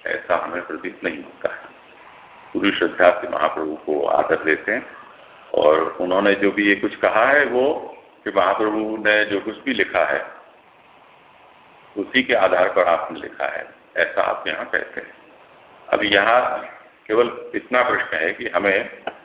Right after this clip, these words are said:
उन्होंने जो निरूपण किया है, उसमें अगर कहीं हमें प्रश्न होते हैं, महाप्रभु के वचन से वो, वो समर्थित हैं कि नहीं,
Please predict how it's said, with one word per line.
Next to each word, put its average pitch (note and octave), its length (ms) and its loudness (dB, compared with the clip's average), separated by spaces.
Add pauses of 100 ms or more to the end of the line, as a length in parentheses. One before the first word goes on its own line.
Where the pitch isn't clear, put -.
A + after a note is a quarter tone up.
(180)
उन्होंने A2 500 4
जो A2 260 0
निरूपण G#2+ 460 0
किया G2 380 -8
है, - 340 -8 (180)
उसमें - 280 -2
अगर G2+ 280 2
कहीं G2 220 -6
हमें F#2+ 200 -4
प्रश्न F2+ 320 -4
होते E2+ 280 -4
हैं, - 300 -4 (560)
महाप्रभु A2 460 2
के A#2 140 2
वचन G#2+ 360 2 (140)
से G#2+ 100 2
वो, G#2 200 2 (760)
वो - 160 -8
समर्थित F2 480 2
हैं - 320 -4
कि - 80 -6
नहीं, D#2 340 -10